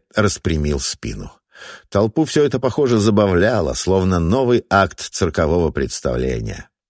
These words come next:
"Ну что вылупились, а? Сдаётся, вы все тут одним миром мазаны!"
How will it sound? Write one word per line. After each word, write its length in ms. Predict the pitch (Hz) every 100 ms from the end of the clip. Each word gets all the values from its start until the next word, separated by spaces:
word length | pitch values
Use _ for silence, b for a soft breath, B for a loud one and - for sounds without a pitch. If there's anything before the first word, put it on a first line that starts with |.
| -
"Ну 120 | 85
что 320 | 80 - 156 135
вылупились, 640 | 165 151 107 101 82 87
а? 300 | 123 143 90 B B B
Сдаётся, 520 | - 85 135 151 - 147
вы 320 | 143 143 127
все 300 | - 156 135
тут 240 | 143 117
одним 380 | 127 120 143 139
миром 360 | 135 135 123 113
мазаны!" 600 | 117 104 85 76 64